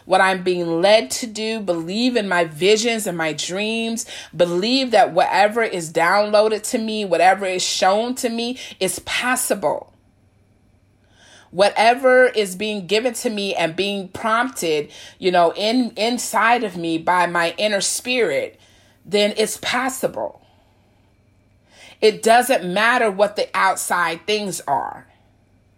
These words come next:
It doesn't matter what the outside circumstances are. A lot of times we get caught up in looking at the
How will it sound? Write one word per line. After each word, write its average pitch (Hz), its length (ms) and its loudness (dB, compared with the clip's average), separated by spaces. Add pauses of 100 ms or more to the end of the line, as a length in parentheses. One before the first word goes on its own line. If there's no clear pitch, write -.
(360)
It 190 160 0
doesn't 233 340 2
matter 220 280 4
what 202 160 2
the 180 160 4
outside 185 540 2
circumstances 175 1000 -2
are. 135 240 -2 (240)
A - 80 0
lot 196 260 4
of 262 80 -4
times 214 300 -6
we 214 120 -8
get 202 200 -4
caught 208 320 2
up 180 200 0
in 170 160 -4
looking 190 280 -6
at 170 200 -2
the - 100 -4